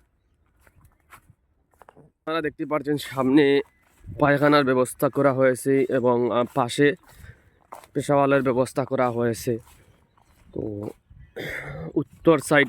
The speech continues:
এটি হলো উত্তর সাইড। উত্তর সাইডের মেইন গেট হচ্ছে এই সেরাগি,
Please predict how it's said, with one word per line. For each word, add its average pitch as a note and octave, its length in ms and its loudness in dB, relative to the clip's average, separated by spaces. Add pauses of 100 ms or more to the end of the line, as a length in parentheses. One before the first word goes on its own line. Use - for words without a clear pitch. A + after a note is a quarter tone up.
এটি C#3+ 200 0
হলো D3 240 4
উত্তর C#3+ 360 -4
সাইড। C#3+ 200 0
উত্তর C#3+ 340 -2
সাইডের C#3+ 420 2
মেইন C3+ 320 6
গেট B2+ 280 0
হচ্ছে - 380 -4 (680)
এই C#3 300 -2
সেরাগি, B2+ 640 -4